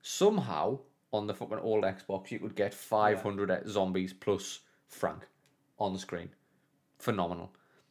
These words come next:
Speaker 1: But for a world to feel real, where they're not all enemies and you ha-, actually have a lot of people just milling about,
Speaker 2: Mm-hmm.
Speaker 1: like, this game does it so fucking well. Like, I took a screenshot 'cause I was just standing on this bridge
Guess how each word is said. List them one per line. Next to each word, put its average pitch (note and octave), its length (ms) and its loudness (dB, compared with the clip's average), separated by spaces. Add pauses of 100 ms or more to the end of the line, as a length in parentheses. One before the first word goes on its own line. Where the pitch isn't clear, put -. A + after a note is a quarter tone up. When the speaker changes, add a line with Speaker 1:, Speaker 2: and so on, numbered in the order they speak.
(480)
Speaker 1:
But A2+ 180 0
for A#2+ 140 0
a A#2+ 40 4
world C3 260 8
to A#2+ 60 2
feel B2+ 240 2
real, A2+ 540 2 (400)
where G#2+ 160 4
they're G#2+ 80 2
not A2+ 320 2
all G#2+ 340 4
enemies G#2+ 520 -2
and G2+ 120 -6
you G#2 140 -2
ha-, G2+ 220 -4
actually G2+ 280 -6
have G#2+ 220 0
a G#2 60 -2
lot G#2 160 2
of G#2 60 -6
people G#2+ 220 0
just G2+ 200 -6
milling G#2+ 500 0
about, G2 480 -4 (240)
Speaker 2:
Mm-hmm. A#2 160 -10 (1000)
Speaker 1:
like, G2 220 -2
this A2 180 -2
game A2 300 0
does G2 180 2
it E2+ 140 -2
so - 380 2
fucking G2 460 -4
well. F#2 240 -2 (140)
Like, G2+ 240 0
I G#2 100 -2
took - 200 -6
a G#2+ 40 -4
screenshot A2 540 0
'cause A2 140 -2
I G#2+ 40 6
was G2 120 4
just G2 140 -6
standing G#2 320 0
on G2+ 80 -2
this G2 120 -4
bridge G2+ 540 -2